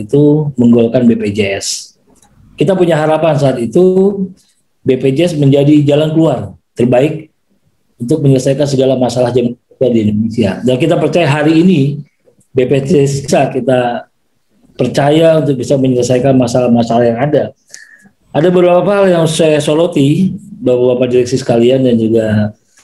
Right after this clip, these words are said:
kesehatan. Yang pertama mengenai masalah pelayanan. Ini menjadi masalah klasik yang terus terjadi dan masih terjadi di beberapa daerah. Hanya saya ingin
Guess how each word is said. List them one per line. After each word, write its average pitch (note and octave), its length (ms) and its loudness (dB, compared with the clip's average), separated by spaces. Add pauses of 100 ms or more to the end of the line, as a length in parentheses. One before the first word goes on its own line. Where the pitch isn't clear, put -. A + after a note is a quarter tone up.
(120)
kesehatan. A#2 800 -6 (720)
Yang C3+ 240 0
pertama D3 320 0
mengenai D3 400 2
masalah C#3 400 0
pelayanan. B2 720 0 (720)
Ini C#3+ 160 0
menjadi D3 240 2
masalah C#3 400 0
klasik C#3+ 480 -2
yang C#3 160 0
terus C#3+ 240 -2
terjadi B2+ 720 0
dan A#2 80 0
masih A#2+ 240 0
terjadi B2 480 0
di B2+ 160 2
beberapa A2+ 320 0
daerah. A2+ 640 0 (560)
Hanya E3 240 0
saya E3+ 160 2
ingin F3 240 -2